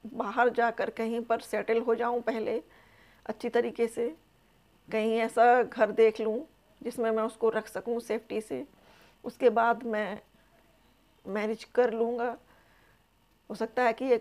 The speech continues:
कुछ viewers जो हमारे ये देख रहे हैं video, कुछ viewers के लिए court marriage हो।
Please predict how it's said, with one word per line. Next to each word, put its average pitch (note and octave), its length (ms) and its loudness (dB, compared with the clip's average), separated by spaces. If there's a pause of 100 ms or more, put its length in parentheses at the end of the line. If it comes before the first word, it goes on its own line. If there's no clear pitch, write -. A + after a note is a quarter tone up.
(120)
कुछ A#3+ 280 -6
viewers A3+ 540 0
जो A#3+ 120 4
हमारे G#3+ 320 0
ये A3+ 100 -2
देख A3 260 2
रहे A#3 160 -2
हैं A#3+ 100 -2
video, A#3 440 6
कुछ B3+ 260 -8
viewers A#3+ 520 0 (100)
के A#3 120 2
लिए G#3+ 340 2 (260)
court A#3+ 260 4
marriage A#3 340 -2
हो। B3+ 280 -4